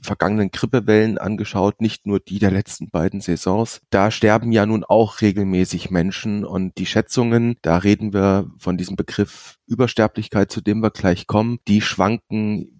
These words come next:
pro Saison jedes Jahr so zwischen zweihunderttausend und sechshunderttausend Menschen weltweit, die an den Folgen dieser Grippewelle sterben oder mit einer Erkrankung. Was sagt uns das vielleicht auch im Verhältnis zu anderen Erkrankungen, die zu Todesfällen führen?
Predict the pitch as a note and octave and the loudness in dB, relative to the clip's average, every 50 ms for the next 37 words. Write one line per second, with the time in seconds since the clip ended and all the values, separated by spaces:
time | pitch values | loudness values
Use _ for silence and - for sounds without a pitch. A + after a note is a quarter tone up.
0 | _ _ - - G#2+ A2 B2 B2 B2 G#2+ - - G2+ G#2 A2 A2 G#2 F#2+ G2 F#2+ | _ _ -6 0 2 2 4 4 2 0 2 2 2 2 2 2 2 2 2 2
1 | - G2+ - - G2 E2 F2 F#2 - G#2 - - - F#2+ - - F#2+ - - - | 0 -4 -2 0 2 4 4 2 2 -2 -10 -10 -10 -10 -10 -10 -12 -12 -4 0
2 | F#2+ G#2 A#2 A#2+ A#2+ A2+ A2 G#2 - - - E2 F#2+ G2+ G2+ - G2 F2 - F2 | 2 2 2 0 0 0 -2 -2 -2 -4 -4 -2 0 0 -2 -2 -8 -8 -8 -8
3 | F2 - F2+ - - - A2 F#2 F2 - - - E2+ E2+ - - F#2+ F2 F2+ F#2 | -6 -6 -8 -8 -6 -8 -6 -6 -6 -8 -8 -8 -8 -8 -8 -8 -8 -6 -6 -6
4 | - - F#2 F2 - D2+ F#2 G2 - - - E2 F#2+ G2+ - - _ - G2 G#2 | -6 -8 -8 -4 0 0 0 -2 -4 -8 -4 0 0 0 0 -4 _ -4 0 2
5 | A2+ A#2 - - G2 G2 G#2 G#2 G2+ G2+ - - - G2+ G#2 A#2 B2+ B2 A#2+ G#2+ | 2 2 2 2 0 2 4 2 0 0 -2 0 2 4 4 6 4 4 2 -2
6 | G2 - - G2+ G2+ - G2+ F#2 - - - - - G2+ E2 E2+ E2 D#2 D#2 E2 | -2 -4 -8 -8 -2 0 0 0 0 -4 -10 -4 -2 -2 0 0 -2 -2 -2 -4
7 | - - - D2 C#2+ D2 D2 - - D2+ C#2+ D2 D#2 - E2+ E2+ E2 D#2+ - _ | -6 -8 -6 -2 -2 -2 -2 -2 -4 -8 -6 -6 -4 -2 -2 -2 -4 -4 -8 _
8 | _ - G2 G#2+ - - - - - - - - _ - - F2 G2 F#2+ D2 - | _ 0 0 0 0 0 -8 -10 -10 -10 -12 -12 _ -2 0 2 2 2 0 -2
9 | - - - F2 E2+ F2 - - G2+ G#2+ A2+ - _ G2 G#2+ - - B2 C#3 - | -4 -6 -6 -4 -6 -4 -4 -4 -4 -4 -4 -2 _ -2 -2 0 2 2 2 2
10 | - A3+ - B2 B2 - - F2+ D#2+ - - - A2+ G#2+ G2+ A2 - - G2+ A2 | 0 -2 0 0 -2 0 0 0 0 0 -2 0 2 4 4 4 2 0 -2 -2
11 | - G#2 - - A2+ A2 A2 G#2+ G#2+ - _ _ F2+ F#2 - - E2+ E2 F#2+ G2 | -2 -4 -4 -2 -2 2 2 2 2 0 _ _ -6 -6 -4 -6 -4 -2 -2 0
12 | F#2 F#2+ F2 F2+ E2+ D#2+ E2 E2 - - F#2+ - - - E2 E2+ F2 - F2+ F#2 | 0 -2 -2 -2 -4 -4 -6 -8 -8 -10 -10 -10 -4 -2 -2 -2 -2 -4 -6 -8
13 | E2+ - E2+ - - F2 - - E2+ F2 E2+ F2 - - E2+ D2+ E2 F#2 - - | -8 -8 -12 -10 -10 -14 -10 -6 -6 -6 -6 -6 -8 -8 -8 -8 -8 -10 -12 -12
14 | - D#2 D2 - G#2 | -12 -12 -12 -12 -16